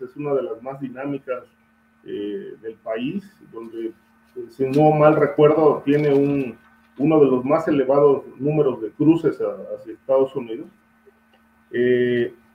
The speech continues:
pero esta, esta decisión del gobierno de Texas, este, de, pues, de implementar una, una medida de revisión, eh, pues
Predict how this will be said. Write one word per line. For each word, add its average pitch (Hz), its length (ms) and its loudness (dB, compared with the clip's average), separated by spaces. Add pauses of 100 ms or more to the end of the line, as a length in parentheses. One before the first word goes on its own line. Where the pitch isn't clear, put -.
(360)
pero 156 340 6
esta, 214 380 2
esta 214 260 2
decisión 190 580 4
del 151 140 2
gobierno 151 400 2
de 123 140 0
Texas, 170 440 -4 (120)
este, 107 500 -18
de, 107 220 -14 (640)
pues, 131 120 -4
de 147 80 -2
implementar 143 1000 2
una, 160 600 0
una 160 200 -2
medida 156 420 0
de 135 140 2
revisión, 147 680 -2 (560)
eh, 120 520 -4 (420)
pues 143 140 2